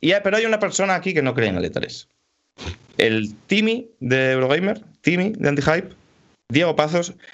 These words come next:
¿Tú cuando ves esto del tren del hype no te apetece subirte, joder?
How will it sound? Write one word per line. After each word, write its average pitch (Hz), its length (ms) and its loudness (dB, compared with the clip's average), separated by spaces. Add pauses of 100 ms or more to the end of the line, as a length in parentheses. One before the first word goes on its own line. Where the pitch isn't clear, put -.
(140)
¿Tú 175 140 -2
cuando 220 240 2
ves 190 140 -2
esto 170 180 -2
del 160 80 -2
tren 156 220 0
del 139 120 2
hype 143 200 2
no 160 160 0
te 185 80 2
apetece 151 320 -2
subirte, 139 420 -2
joder? 85 360 -6